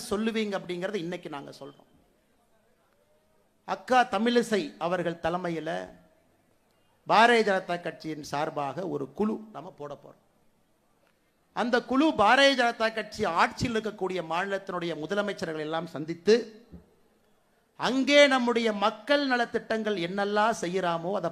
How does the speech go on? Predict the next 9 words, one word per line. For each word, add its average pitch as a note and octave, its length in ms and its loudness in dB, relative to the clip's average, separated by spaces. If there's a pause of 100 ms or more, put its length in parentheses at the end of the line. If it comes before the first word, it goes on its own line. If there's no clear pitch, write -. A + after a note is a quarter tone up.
(100)
பார்த்துட்டு A#3 560 0
வந்து, E3+ 280 -6
தமிழகத்திலே G3 720 -2 (380)
இரண்டாயிரத்தி A3 800 6
இருபத்தி A3+ 400 0
ஆறு G3+ 240 6 (160)
தேர்தல் B3 440 8
அறிக்கையை F#3+ 300 -2
தயாரிப்பாங்க. F3 540 0